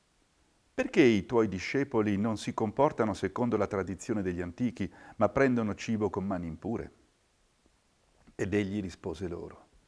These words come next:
"Bene ha profetato Isaia di voi, ipocriti, come sta scritto: 'Questo popolo mi onora con le labbra, ma il suo cuore è lontano da me. Invano mi rendono culto, insegnando dottrine che sono precetti di uomini.'"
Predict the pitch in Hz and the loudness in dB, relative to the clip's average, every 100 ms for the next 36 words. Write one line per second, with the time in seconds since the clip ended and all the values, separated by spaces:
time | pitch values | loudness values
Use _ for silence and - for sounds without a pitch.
0 | _ _ _ _ _ - 202 202 117 95 | _ _ _ _ _ 4 6 6 4 2
1 | 90 101 92 95 120 104 101 90 98 98 | 2 0 0 2 2 2 -2 0 -2 0
2 | 90 92 92 98 90 87 82 - - 90 | -2 -2 -2 -2 -2 -6 -8 -6 -2 -2
3 | 87 95 - 78 - _ 107 101 - 107 | -2 -8 -10 -12 -16 _ -4 -4 -2 -4
4 | - 104 92 - 85 - - _ _ - | -4 -6 -6 -6 -8 -8 -16 _ _ 0
5 | 123 - 113 - 127 123 107 101 101 107 | 0 2 0 4 4 4 2 2 -2 -2
6 | 104 98 98 92 92 80 90 90 90 - | -2 -2 -4 -4 -2 -2 -4 -8 -10 -12
7 | _ - 104 92 - 101 120 107 98 95 | _ 0 0 0 -4 -2 2 4 2 -2
8 | 95 85 92 87 82 82 76 _ _ _ | -4 -6 -6 -6 -8 -10 -14 _ _ _
9 | _ _ _ _ _ _ _ - 123 113 | _ _ _ _ _ _ _ 0 2 6
10 | 135 117 113 104 98 92 87 87 - 107 | 6 6 4 2 2 0 -2 -6 -4 -4
11 | 82 - 82 80 - 95 104 107 113 110 | -4 -6 -10 -10 -6 -2 0 0 2 0
12 | 101 107 - 120 139 131 123 95 107 101 | 0 0 -2 -2 -2 -4 -4 -6 -4 -4
13 | - 107 - 87 - 101 101 101 90 73 | -2 -2 0 -2 -2 -6 -2 -2 -2 -6
14 | 78 - | -12 -18